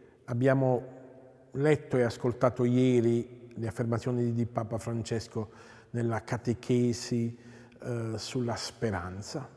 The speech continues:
Dice che il Signore, che Dio ha affidato ad ogni uomo una luce,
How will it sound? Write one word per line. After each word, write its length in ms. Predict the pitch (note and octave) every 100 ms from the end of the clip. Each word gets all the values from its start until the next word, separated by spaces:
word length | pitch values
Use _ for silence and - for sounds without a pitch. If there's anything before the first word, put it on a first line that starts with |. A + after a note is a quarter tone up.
| -
Dice 1000 | D#3 B3+ C#4 - F#3 D3 - - - -
che 120 | -
il 140 | D4 B3+
Signore, 840 | - C4+ C#4 D4 D#4 D#4 D4+ D#4 D#4 - -
che 220 | - G3 F3+
Dio 360 | A3+ C#4+ A#3
ha 60 | E3
affidato 600 | - G3 F3+ F3 C#3+ C3
ad 160 | A2+
ogni 220 | D3+ D3+ E3+
uomo 600 | C#3 G2+ G2+ A#2 A#2+ -
una 240 | A3 F#3+
luce, 420 | F#2 D#2+ - -